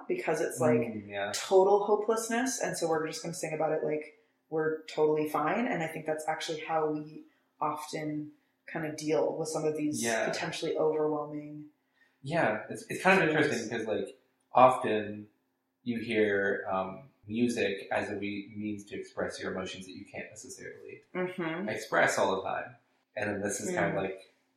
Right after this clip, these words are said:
Speaker 2: showing you, "Oh, actually, this is how we normally deal with it when we don't have our various outlets."
Speaker 1: Yeah, it's almost like laughing at a funeral, right?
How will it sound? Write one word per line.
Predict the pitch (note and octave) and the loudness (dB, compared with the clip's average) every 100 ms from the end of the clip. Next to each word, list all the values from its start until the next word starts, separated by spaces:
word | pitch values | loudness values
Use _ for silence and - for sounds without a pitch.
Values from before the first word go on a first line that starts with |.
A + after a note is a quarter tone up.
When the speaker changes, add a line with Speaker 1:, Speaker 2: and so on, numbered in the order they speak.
| _ | _
Speaker 2:
showing | - G#2+ G2 | 2 4 4
you, | G2 F#2+ - - - | 2 0 -4 -4 6
"Oh, | C3 | 8
actually, | C3 C3 B2 | 8 4 0
this | - | -2
is | - | 2
how | G#2+ G2 | 2 2
we | |
normally | G2 G2 G2 F#2+ F#2+ | 0 0 0 0 0
deal | F#2+ | 0
with | F#2 F#2 | 0 -2
it | F#2 | -8
when | F#2 | -8
we | F#2 | -6
don't | F#2+ - - | -4 -6 -8
have | - - - _ _ _ _ _ - | -8 -8 -10 _ _ _ _ _ -2
our | F#2 F#2 | 0 2
various | F#2+ F#2 F#2 F#2 - - | 2 0 0 -2 -6 -8
outlets." | - - - - - - | -4 -4 -4 -8 -4 2
Speaker 1:
Yeah, | B3+ D#4 - | 6 10 10
it's | - | 10
almost | B3+ C4 | 10 10
like | A#3+ | 10
laughing | E3 E3 F#3+ F#3 | 8 8 6 4
at | F3+ | 4
a | |
funeral, | F3+ D#3+ D#3 D#3 | 2 2 0 2
right? | E3+ G3 C4 | 6 6 4